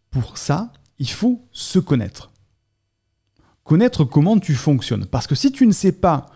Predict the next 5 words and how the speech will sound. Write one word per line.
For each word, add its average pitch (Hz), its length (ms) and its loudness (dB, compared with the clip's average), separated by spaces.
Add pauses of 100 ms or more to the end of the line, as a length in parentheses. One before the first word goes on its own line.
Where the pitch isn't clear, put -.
(180)
comment 170 440 4
tu 113 180 -8
fonctionnes, 254 500 -2 (380)
ben 135 160 2 (120)
effectivement, 240 840 2